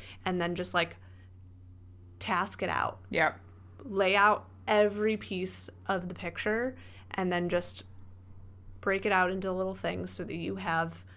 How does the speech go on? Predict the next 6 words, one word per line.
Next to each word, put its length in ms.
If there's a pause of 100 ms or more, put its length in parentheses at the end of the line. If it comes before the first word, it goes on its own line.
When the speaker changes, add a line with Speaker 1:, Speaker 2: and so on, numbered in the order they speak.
(220)
Speaker 1:
something 680 (100)
to 520 (100)
work 300
toward 400 (120)
in 140
a 200